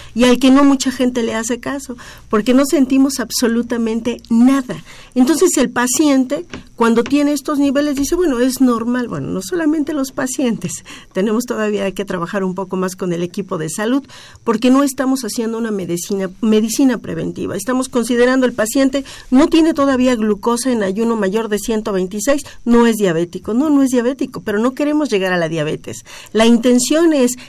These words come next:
detectar a este tipo de pacientes en la primera etapa de esta enfermedad, la prediabetes,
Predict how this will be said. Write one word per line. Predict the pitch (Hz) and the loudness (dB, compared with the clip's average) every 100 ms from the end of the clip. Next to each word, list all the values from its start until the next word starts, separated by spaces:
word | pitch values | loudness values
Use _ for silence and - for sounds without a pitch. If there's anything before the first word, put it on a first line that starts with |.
| - | -8
detectar | 185 220 254 247 - 330 | 0 0 0 -2 0 0
a | 285 | 0
este | 240 - | -2 -4
tipo | 247 240 226 | -6 -6 -4
de | 190 | -6
pacientes | 180 185 233 240 302 - - - | -6 -6 -4 -4 -4 -8 -16 -14
en | - 202 | -4 -2
la | 202 | -2
primera | 208 214 226 247 254 269 - - - | -2 -2 0 -2 -2 -6 -12 -16 -10
etapa | 196 214 214 226 240 247 | -8 -6 -8 -8 -14 -14
de | 175 196 190 | -6 -2 -2
esta | 190 214 | -4 -8
enfermedad, | 196 175 170 156 - - - - - | -8 -8 -10 -10 -12 -14 -20 -16 -4
la | 226 247 | -2 -2
prediabetes, | 247 220 220 240 269 285 - | -2 -4 -2 -2 -4 -6 -10